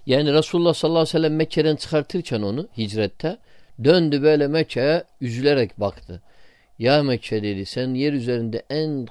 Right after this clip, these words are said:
kalbime gö-, güzel, e, sevinçli bir yersin. Kavmin beni çıkartmasaydı ben hiç çıkmazdım buradan." Anlatabildim mi?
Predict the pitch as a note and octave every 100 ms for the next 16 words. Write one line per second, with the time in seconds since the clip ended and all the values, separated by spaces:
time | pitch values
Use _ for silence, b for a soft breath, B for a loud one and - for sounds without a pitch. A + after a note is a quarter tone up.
0 | - A2+ A#2 A2 A2+ A#2 C3 - G#2 A#2
1 | - - - - G#2+ G2+ G2+ A#2+ B2+ -
2 | - - - G2+ G2 F#2 F#2+ - - -
3 | - - B2+ A#2 G#2 C3+ B2 G#2 G#2 F#2+
4 | - E2+ b b b b - A#2 B2+ D3
5 | C#3 C3+ C#3+ - D#3+ D#3+ C3+ A#2 - G#2
6 | G2 A2 A#2 B2+ - - - F#2 F2 E2+
7 | D#2+ F2+ - - - - - - - F#2+
8 | A2+ B2+ E3 F3+ F2+